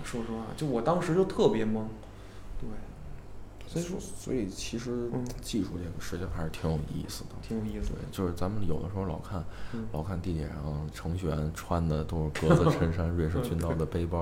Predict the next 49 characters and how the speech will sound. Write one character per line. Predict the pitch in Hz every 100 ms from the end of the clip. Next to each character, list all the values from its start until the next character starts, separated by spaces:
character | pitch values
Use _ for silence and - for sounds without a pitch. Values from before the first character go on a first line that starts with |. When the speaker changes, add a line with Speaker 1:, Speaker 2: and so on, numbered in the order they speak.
| 82
Speaker 1:
嗯。 |
Speaker 2:
然 | 78
后 | 80
牛 | 87 82
仔 | 90 85
裤、 | 82 - 87
Speaker 1:
对。 | 85
Speaker 2:
运 | 80
动， | 78 78 85
运 | 87
动 | 78
鞋， | 78
Speaker 1:
对， | 73
对， | 78
对。 | - 82
Speaker 2:
不 |
是 | 76
安 | 80
踏 | 85 85
就 | 78 80
是 |
李 | 76 76
宁。 | 76 76 80 - -
Speaker 1:
对， | 135 139
对， | 143 135 131
对。 | 135
Speaker 2:
就 | 104
为 | 135 92
什 | 90
么 | 92
如 | 78 90
此 | 113 76
高 | 71 113
度 | 110 95
的 | 76
一 | 76 82
致， | 98 82 67 - -
Speaker 1:
嗯。 | -
Speaker 2:
我 | -
分 | 67 - 107
析 | 92
了 | 69
一 |
下 | 73 71 71
背 | 73
后 | 73 71
的 |
原 | 71 71
因。 | 71